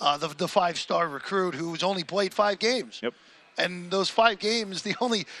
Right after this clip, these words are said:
Speaker 1: reasonable opponent they played in the middle of that was Oklahoma. So we haven't seen him since, uh,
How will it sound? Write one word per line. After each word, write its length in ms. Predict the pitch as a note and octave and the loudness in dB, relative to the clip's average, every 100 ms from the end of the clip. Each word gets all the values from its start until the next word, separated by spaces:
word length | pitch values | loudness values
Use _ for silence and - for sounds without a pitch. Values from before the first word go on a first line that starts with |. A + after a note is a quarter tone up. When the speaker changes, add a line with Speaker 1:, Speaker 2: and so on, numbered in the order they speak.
| - - | -12 -2
Speaker 1:
reasonable 520 | G#3+ A3+ A3 G#3 F#3+ | 0 2 2 2 0
opponent 400 | F3+ A#3+ C4+ G3+ | 4 4 4 2
they 100 | F#3 | 0
played 300 | - G#3 F#3 | 2 0 0
in 80 | F#3+ | -2
the 60 | |
middle 220 | F#3+ G3 | 0 2
of 60 | F#3+ | 4
that 160 | G3 G#3 | 4 2
was 140 | F#3+ | 0
Oklahoma. 560 | G3+ F#3+ F#3 A#3 G3+ C3 | 0 2 4 4 2 -2
So 380 | - F#3 E3+ D3+ - - - - | -2 -2 -2 -6 -14 -20 -8 0
we 100 | G#3+ | 2
haven't 200 | F#3+ F3+ | 2 -2
seen 280 | - G#3 | -4 -2
him 180 | F#3+ G3+ | 0 0
since, 540 | F3 - G3 F#3+ - F#3+ | -2 -4 -2 -4 -4 -2
uh, 320 | F3 E3 | 0 0